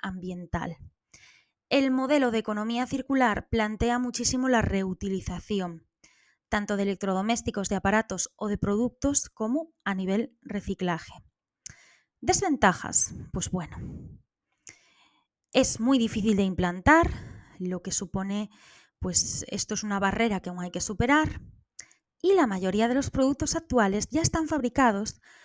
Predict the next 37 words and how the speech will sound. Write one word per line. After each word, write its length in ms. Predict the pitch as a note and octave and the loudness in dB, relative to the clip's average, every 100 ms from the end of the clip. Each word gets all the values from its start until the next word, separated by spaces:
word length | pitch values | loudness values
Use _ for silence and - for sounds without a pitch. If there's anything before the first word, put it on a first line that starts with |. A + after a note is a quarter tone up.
| - _ | -20 _
para 180 | A3+ A#3+ | -2 -2
que 100 | B3 | -4
tú 420 | - D#4 C#4 C#4 - | 2 4 4 2 -6
no 180 | A3+ A3+ | -6 -2
puedas 280 | A#3 A#3+ | 0 0
reciclarlos, 800 | C4 A3 G3 A3 G#3 G#3 G#3 - - _ | 0 -2 2 4 4 0 -4 -8 -12 _
para 200 | F#3+ F3+ | -8 -8
que 120 | - | -8
tú 320 | F#3 A#3 A3+ - | -8 -6 -6 -8
no 160 | G3 G3 | -10 -4
puedas 280 | G#3 G#3+ | -2 -2
desmontarlos, 880 | A#3 B3 A#3+ G3+ G#3+ F#3 F3+ F#3 - - - - - _ _ _ | -2 -4 -4 0 4 4 2 -6 -10 -16 -20 -20 -20 _ _ _
para 260 | - G3+ G3 | 0 2 2
que 200 | G#3+ G3 | 0 0
requieran, 840 | - G3 - A#3+ A3 G#3 A3+ A3+ - | -2 -4 2 4 6 2 -2 -10 -8
eh, 600 | F#3+ F3+ F3+ F#3 F3+ - | -6 -4 -4 -2 -4 -6
un 160 | A3 A3 | -8 -4
cambio 540 | G#3 G3+ G3+ G#3+ A3 | -2 -2 0 0 0
de 160 | G#3 F#3+ | 0 -2
paradigma 600 | F#3+ F#3 F#3+ A3+ A3 A3 | -2 0 0 0 0 0
o 60 | |
de 100 | F#3 | -2
piezas 560 | F3 G#3 G#3+ A#3+ A#3+ - - | -2 -2 0 -2 0 -4 -6
completo. 800 | F#3+ E3+ E3 E3 E3 D3 - - _ _ _ _ - - - - - - - - | -12 -12 -8 -6 -4 -6 -14 -20 _ _ _ _ -20 -20 -20 -20 -20 -20 -8 4
Un 200 | D4 D4+ | 6 8
problema 360 | D4+ D4+ D4 | 8 8 6
añadido 420 | D4 C#4+ C#4+ D4 | 6 4 4 2
también 300 | G3 A3+ A3 | 2 0 0
puede 220 | A3 B3 B3+ | -2 0 2
ser 360 | - B3 - - | 4 2 0 -6
el 120 | G#3 | -2
de 80 | A3 | -2
la 80 | |
gestión 360 | G3+ G#3 - A3 | -2 -4 -4 -2
de 60 | A#3 | 0
los 120 | A3 | 0
residuos 640 | G#3+ A3+ G#3 G#3+ A3 - | -2 -4 -2 0 0 -2